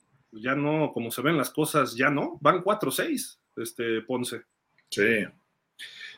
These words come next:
Speaker 2: Yo, yo lo que me pregunto es, primero, ¿cómo va a regresar Aaron?
Speaker 1: Eh.
Speaker 2: Ese es el paso número uno. Antes de seguirle comprando juguetes,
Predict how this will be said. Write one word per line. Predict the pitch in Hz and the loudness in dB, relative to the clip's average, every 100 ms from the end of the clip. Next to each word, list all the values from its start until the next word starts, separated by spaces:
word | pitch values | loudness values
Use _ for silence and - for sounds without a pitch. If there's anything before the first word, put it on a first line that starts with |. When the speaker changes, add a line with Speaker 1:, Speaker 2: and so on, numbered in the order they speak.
| _ | _
Speaker 2:
Yo, | 135 165 139 | 10 12 12
yo | 165 | 10
lo | 180 | 8
que | 175 | 8
me | 123 117 | 8 8
pregunto | 117 117 160 170 | 6 4 4 4
es, | 139 - | 2 2
primero, | 107 104 139 165 | 2 4 6 4
¿cómo | 135 143 135 | 6 6 8
va | 131 | 8
a | |
regresar | 127 95 95 120 | 8 6 2 4
Aaron? | 107 107 131 - - _ _ _ _ _ _ | 4 6 4 2 -4 _ _ _ _ _ _
Speaker 1:
Eh. | 147 151 - _ _ _ _ _ - | 0 0 -2 _ _ _ _ _ 0
Speaker 2:
Ese | 101 107 131 | 4 6 6
es | 135 - 98 | 4 2 0
el | 92 | 4
paso | 127 127 127 | 6 6 6
número | 117 123 110 | 4 6 6
uno. | 123 120 | 6 6
Antes | 127 127 | 4 0
de | 117 | 0
seguirle | - 117 123 131 127 | 2 2 4 2 2
comprando | 110 101 127 131 | 0 2 4 4
juguetes, | 113 101 120 131 151 147 - - | 0 2 4 4 2 0 -4 -10